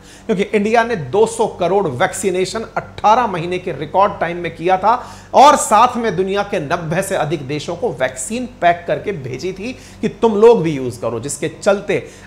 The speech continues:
अमेरिका समेत दुनिया के आईएमएफ़ जैसी संस्थाओं ने भारत की तारीफ की थी। खैर, कोई नहीं, हम ये स्वीकार करते हैं कि तुम लोग हर बार हमारा मजाक बनाते हो।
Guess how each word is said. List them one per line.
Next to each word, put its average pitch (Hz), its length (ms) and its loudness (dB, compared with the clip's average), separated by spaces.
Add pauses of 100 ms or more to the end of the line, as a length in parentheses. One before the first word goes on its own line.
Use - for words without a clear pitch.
(120)
अमेरिका 190 480 4
समेत 180 360 0
दुनिया 160 360 -4
के 165 240 -6
आईएमएफ़ 180 500 -2
जैसी 160 220 -6
संस्थाओं 202 640 0
ने 196 100 2
भारत 135 400 -4
की 160 80 -8
तारीफ 190 560 -2
की 120 60 -12
थी। - 220 -18 (360)
खैर, 277 160 6
कोई 285 240 6
नहीं, 135 260 -2
हम 165 160 -4
ये 170 100 0
स्वीकार 190 480 6
करते 156 340 -2
हैं 110 260 -12 (300)
कि 208 80 0
तुम 254 260 2
लोग 254 380 8
हर 185 140 8
बार 226 280 8
हमारा 165 380 2
मजाक 131 340 2
बनाते 107 380 -8
हो। 104 220 -14